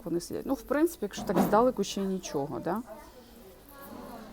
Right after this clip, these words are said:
Якби не ось ці нюанси, які випирають, там ремінь з-під, о, цього.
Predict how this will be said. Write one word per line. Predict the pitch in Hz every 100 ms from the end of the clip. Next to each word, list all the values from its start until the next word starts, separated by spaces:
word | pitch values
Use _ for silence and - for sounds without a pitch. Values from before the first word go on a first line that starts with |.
| - - - - - - - - - 302 - - - - - -
Якби | 175 165 175
не | 202 185
ось | 180
ці | -
нюанси, | 175 180 214 269 -
які | 180 196
випирають, | 180 170 190 160 143 143
там | 147 147
ремінь | 160 175 170 160
з-під, | - - 160 -
о, | 98 73 - -
цього. | 208 233 214 185